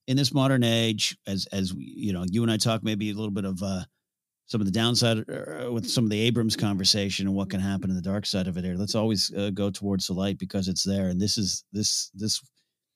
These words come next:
Jedi Council, Jedi Alliance, uh, uh, um, uh,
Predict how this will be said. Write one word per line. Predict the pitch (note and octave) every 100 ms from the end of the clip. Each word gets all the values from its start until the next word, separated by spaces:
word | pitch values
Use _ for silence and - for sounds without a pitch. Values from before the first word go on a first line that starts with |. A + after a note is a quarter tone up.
| _ _ _ _ _ _ C3
Jedi | A#2+ A2 G#2+
Council, | A2+ F#2+ -
Jedi | - A2+ G#2+
Alliance, | G2+ G2 E2+ D#2+ -
uh, | F2+ F2+ F2 F2 D2+ E2+ F2+ E2+ -
uh, | -
um, | E2+ E2+ E2+
uh, | -